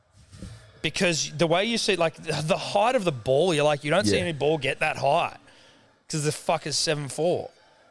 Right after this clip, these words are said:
Speaker 2: Yeah, it's crazy.
Speaker 1: What's his name? Go back up.
Speaker 2: French.
Speaker 1: French. Pause that video, Dave. It's still my head in.
Speaker 2: He's got an eight-foot wingspan. Eight foot.
Speaker 1: Victor Wembanyama.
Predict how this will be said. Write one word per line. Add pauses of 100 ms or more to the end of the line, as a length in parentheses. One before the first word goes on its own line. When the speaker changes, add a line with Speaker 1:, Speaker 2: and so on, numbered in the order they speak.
(120)
Speaker 2:
Yeah,
it's
crazy. (680)
Speaker 1:
What's
his
name?
Go
back
up. (2750)
Speaker 2:
French.
Speaker 1:
French. (220)
Pause
that
video,
Dave.
It's
still
my
head
in. (180)
Speaker 2:
He's
got
an (100)
eight-foot
wingspan. (400)
Eight
foot. (200)
Speaker 1:
Victor (340)
Wembanyama.